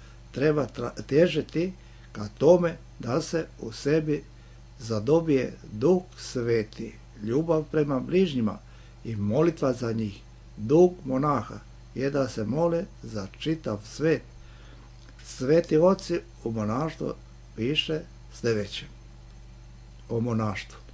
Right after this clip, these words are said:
„Monaški život je pohvala crkve”, kaže sveti Icak Sirin, beseda šezdeset treća.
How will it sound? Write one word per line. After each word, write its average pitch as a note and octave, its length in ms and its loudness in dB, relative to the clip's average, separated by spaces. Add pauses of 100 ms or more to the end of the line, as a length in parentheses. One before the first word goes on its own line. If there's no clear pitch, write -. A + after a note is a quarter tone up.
(1600)
„Monaški E3 680 2
život A#2 520 -4
je F#3 260 0 (200)
pohvala C3+ 540 -2
crkve”, G3 520 -4 (220)
kaže A2+ 340 -2
sveti A#2+ 560 -6
Icak D3+ 400 -2
Sirin, F3 500 -2 (320)
beseda D3 640 -2
šezdeset A2+ 540 -6
treća. E3 380 -4